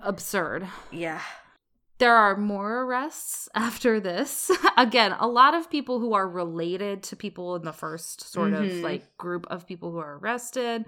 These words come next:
Speaker 1: Um, William Hobbs, who is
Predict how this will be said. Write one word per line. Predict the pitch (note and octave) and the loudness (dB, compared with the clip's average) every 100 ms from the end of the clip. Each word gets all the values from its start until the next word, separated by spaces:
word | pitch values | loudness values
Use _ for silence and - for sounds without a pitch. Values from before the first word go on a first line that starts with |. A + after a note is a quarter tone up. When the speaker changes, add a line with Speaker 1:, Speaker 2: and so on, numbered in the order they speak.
| - - - - _ - | -12 -20 -20 -20 _ 0
Speaker 1:
Um, | G3+ F#3 E3+ E3 D#3+ E3+ _ _ _ _ _ _ _ _ - | 6 6 4 0 -8 -12 _ _ _ _ _ _ _ _ -8
William | G3+ G3 G3 G3+ G#3 | 0 2 2 0 0
Hobbs, | G#3 G3+ G3+ G3 G#3 - - _ _ | 6 8 8 4 -6 -10 -14 _ _
who | F#3 E3+ | -4 0
is | E3+ E3 - - | -2 -4 -8 -10